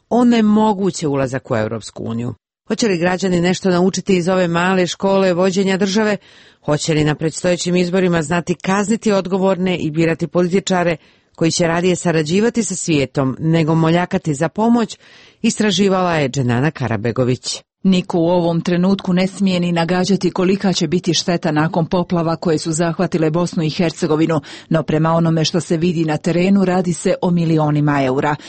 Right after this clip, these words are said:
Speaker 2: I dok ugroženi stanovnici poplavljenih područja dobijaju humanitarnu pomoć, neki od njih su svjesni da se nemaju gdje vratiti. Među njima je i Suada Suljić,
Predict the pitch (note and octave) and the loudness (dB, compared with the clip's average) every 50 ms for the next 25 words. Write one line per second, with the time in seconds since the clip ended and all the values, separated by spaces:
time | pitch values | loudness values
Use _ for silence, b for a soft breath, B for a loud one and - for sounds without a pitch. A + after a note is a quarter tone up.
0 | B B B B - E3 C#3+ D#3 D3 - E3 E3 D#3 D#3 E3 D#3+ D3+ F3 E3 D3+ | B B B B -4 -2 0 0 0 0 0 0 2 2 0 2 2 0 -2 -2
1 | D#3+ D#3 - - D#3+ D#3+ D#3+ D#3+ E3 E3+ E3 - F#3+ F#3 - E3+ D#3+ - F3+ F3 | -4 -4 -4 -4 -2 -2 -2 -2 -2 -2 -2 -2 -4 -2 0 -2 -2 0 -2 -2
2 | D#3 D#3 D#3+ D#3+ D#3+ D#3 - - F3 E3+ D#3+ F3+ F3 E3+ - - F3+ E3 D#3 E3+ | 0 0 0 0 0 -2 0 0 0 0 2 0 0 0 0 0 -2 0 0 0
3 | E3 D#3 F3 F3 F3 E3+ E3 D#3+ D3+ F3 F3+ E3+ D#3+ E3 E3 - - E3+ E3 D#3+ | 0 2 2 2 2 2 0 0 0 -2 0 0 2 0 0 0 0 -2 -2 0
4 | E3+ E3 D3+ - G3 F#3+ F3 D#3 D#3 D3 - B B B B B B - D#3 D#3 | -2 -2 0 0 0 2 2 2 0 0 -4 B B B B B B -2 0 2
5 | D3+ C#3+ - - D3 D3 D#3+ E3+ F#3 F#3+ F3+ - - F#3+ F3+ - - F3+ E3+ E3+ | 2 2 0 -2 0 2 2 4 2 2 0 0 -2 -4 -4 -2 -2 -2 -2 -2
6 | - - G3 D3+ D3 E3+ - - F#3 E3 D#3+ D3+ D3+ D3+ D3+ D#3 D3+ - - D3 | -2 -2 -4 -2 -2 -4 -2 -2 -2 -2 0 -2 -2 0 0 0 0 -2 -4 -4
7 | - - D3+ C#3 - - - - - - - - - E3 B2+ - - D#3+ D#3+ D3+ | -2 -2 -2 -2 -2 -4 -4 -4 -6 -8 -8 -2 -2 -2 -2 0 0 0 0 2
8 | C#3 D3+ D#3 D#3 D#3 D#3 D#3 D3 C#3+ C#3+ D3+ - - - D#3+ D3 C#3+ D3 C3 C#3+ | 2 2 2 2 2 2 0 0 0 0 -2 -4 -4 -2 -2 -2 -2 -2 -2 -4
9 | D3+ - - G3 F#3 F3+ F#3+ F#3 G3+ G3 - - | -6 -2 0 2 2 4 2 2 0 -2 -2 -6